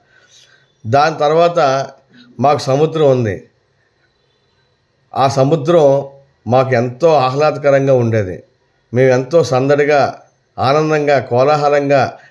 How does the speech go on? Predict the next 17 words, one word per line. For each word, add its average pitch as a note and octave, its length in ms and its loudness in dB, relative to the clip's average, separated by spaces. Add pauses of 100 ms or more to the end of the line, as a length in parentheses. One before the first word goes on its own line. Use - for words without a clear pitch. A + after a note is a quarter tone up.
(120)
ఆ A2 60 0
సముద్రం B2+ 520 -2
దగ్గరికి B2+ 220 0
వెళ్ళి B2 180 -2
జీవించేవాళ్ళం. A2+ 760 -2
అప్పుడప్పుడు F#2+ 520 -6
సరదాగా G#2+ 500 -2
సేద A2 300 0 (160)
తీరేవాళ్ళం. A2 480 0 (500)
అలాంటి B2+ 320 0
సముద్రం C3+ 500 -2
పక్కన C3 340 -2
పోర్ట్ C#3 460 -2
అనే, C3 280 0 (380)
పోర్ట్ని C#3 340 -2
కట్టి C3+ 440 -4 (1800)
మాకు A#2+ 520 0